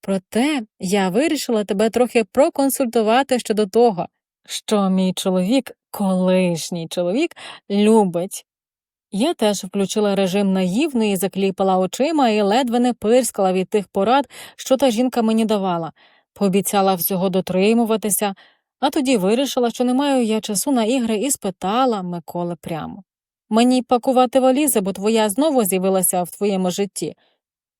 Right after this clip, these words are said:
«Ти чого? Син давно виріс, і я не планую більше на ці граблі ставати. Скільки можна?»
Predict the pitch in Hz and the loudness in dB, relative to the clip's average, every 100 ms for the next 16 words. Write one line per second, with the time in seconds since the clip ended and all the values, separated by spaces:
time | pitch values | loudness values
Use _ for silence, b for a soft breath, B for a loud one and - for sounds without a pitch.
0 | _ - 220 - 285 220 165 160 - 339 | _ -4 -2 0 -2 0 -2 -2 -2 0
1 | 254 180 196 185 269 294 233 208 208 214 | 0 -2 -2 -2 0 0 0 0 0 -2
2 | 190 220 262 320 208 254 - 214 196 - | 0 0 0 0 -2 -4 -4 -4 -4 -2
3 | 214 208 202 208 - 190 165 151 - - | -2 -2 -2 -2 -2 -2 -4 -6 -10 -18
4 | b b b b - 330 247 185 185 175 | b b b b 0 2 2 -2 -2 -2
5 | 165 - | -6 -14